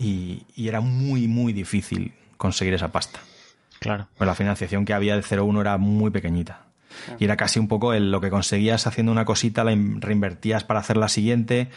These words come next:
Speaker 1: y cada vez intentabas hacer un poquito algo ma-, ma-, más grande, o si no, decía, "Bueno, pues ahora no, y entonces cogemos dos", pero la, con la idea de ayudar a, a, a esos, a esos indies. Y era súper bonito,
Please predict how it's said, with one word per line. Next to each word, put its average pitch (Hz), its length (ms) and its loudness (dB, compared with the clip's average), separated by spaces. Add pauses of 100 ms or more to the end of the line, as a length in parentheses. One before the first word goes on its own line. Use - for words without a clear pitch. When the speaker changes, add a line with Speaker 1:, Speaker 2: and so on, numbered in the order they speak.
(220)
Speaker 1:
y - 40 -14
cada 101 180 2
vez 110 120 0
intentabas 110 360 2
hacer 110 120 0
un 107 120 2
poquito 104 260 -2
algo 107 280 -2
ma-, 113 200 2
ma-, 107 320 0
más 107 160 0
grande, 135 460 2 (240)
o 101 100 -2
si - 100 -2
no, 117 80 2
decía, 104 200 0
"Bueno, 113 200 2
pues 104 160 -2
ahora 110 140 2
no, 117 240 2
y 113 120 2
entonces 104 280 0
cogemos 101 420 0
dos", 131 300 0 (560)
pero 107 180 2
la, 104 80 2
con 104 120 2
la 104 60 4
idea 110 160 4
de 123 60 4
ayudar 113 240 2
a, 120 140 0
a, 92 840 -4
a - 40 -6
esos, - 420 -4
a 101 60 0
esos 95 220 0
indies. 101 500 2
Y 104 80 -2
era 104 160 0
súper 131 400 0
bonito, 123 440 0